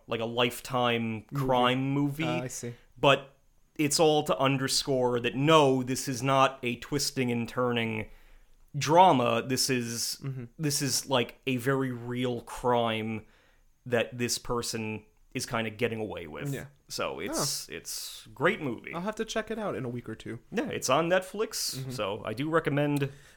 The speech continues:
Speaker 2: Well,
Speaker 1: you
Speaker 2: you
Speaker 1: check
Speaker 2: know
Speaker 1: it
Speaker 2: I'm
Speaker 1: out.
Speaker 2: waiting for my boy Bernstein.
Speaker 1: That's right. When does,
Speaker 2: Maestro.
Speaker 1: when does that come out?
Speaker 2: Uh, close to Christmas.
Speaker 1: Okay.
Speaker 2: Yeah.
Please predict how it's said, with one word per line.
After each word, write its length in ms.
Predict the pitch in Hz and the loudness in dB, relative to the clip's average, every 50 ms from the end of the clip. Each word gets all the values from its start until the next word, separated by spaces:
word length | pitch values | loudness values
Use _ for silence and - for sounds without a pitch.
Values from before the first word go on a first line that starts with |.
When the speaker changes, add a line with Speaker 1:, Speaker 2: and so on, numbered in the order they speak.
| _ - | _ -8
Speaker 2:
Well, 80 | 131 | -6
Speaker 1:
you 60 | 127 131 | -2 0
Speaker 2:
you 60 | 131 | 2
Speaker 1:
check 80 | 147 | 2
Speaker 2:
know 80 | 160 165 | 4 4
Speaker 1:
it 40 | 160 | 4
Speaker 2:
I'm 40 | 160 | 4
Speaker 1:
out. 60 | 165 | 4
Speaker 2:
waiting 160 | 160 160 165 | 2 2 0
for 100 | 160 170 | -2 -2
my 140 | 160 160 151 | 0 0 2
boy 180 | 151 160 160 | 2 2 2
Bernstein. 560 | 151 143 170 196 202 196 - - 131 123 127 127 - - - - - _ - - - - - - - - - - - - | 2 2 0 0 -2 -2 -4 -6 -6 -6 -6 -8 -12 -18 -20 -20 -20 _ -18 -16 -16 -16 -16 -16 -20 -20 -20 -18 -10 -6
Speaker 1:
That's 200 | - 123 - - | -4 -4 -4 -2
right. 180 | 151 226 330 - | 0 0 2 2
When 120 | - 160 | 4 4
does, 80 | - 370 | 4 4
Speaker 2:
Maestro. 400 | 403 - - 139 131 127 131 139 | 2 2 0 -2 -4 -4 -4 -4
Speaker 1:
when 140 | - 285 | -4 -2
does 120 | 349 349 339 | -2 0 2
that 160 | - 381 370 | 2 2 2
come 120 | 370 202 117 | 2 -2 -4
out? 260 | 113 113 123 135 131 | -4 -4 -4 -4 -4
Speaker 2:
Uh, 420 | 127 127 131 131 135 135 135 135 | -4 -4 -2 -2 -2 -2 -2 -4
close 220 | 127 - - 160 147 | -4 -4 -4 -4 -4
to 80 | - - | -4 -6
Christmas. 520 | - 143 135 - - 123 - - - - - - - | -4 -4 -4 -4 -6 -10 -10 -10 -12 -12 -14 -12 -8
Speaker 1:
Okay. 340 | - 156 - 349 349 254 139 - - | -8 -6 -4 -2 -4 -4 -4 -6 -8
Speaker 2:
Yeah. 160 | - 117 123 | -8 -8 -8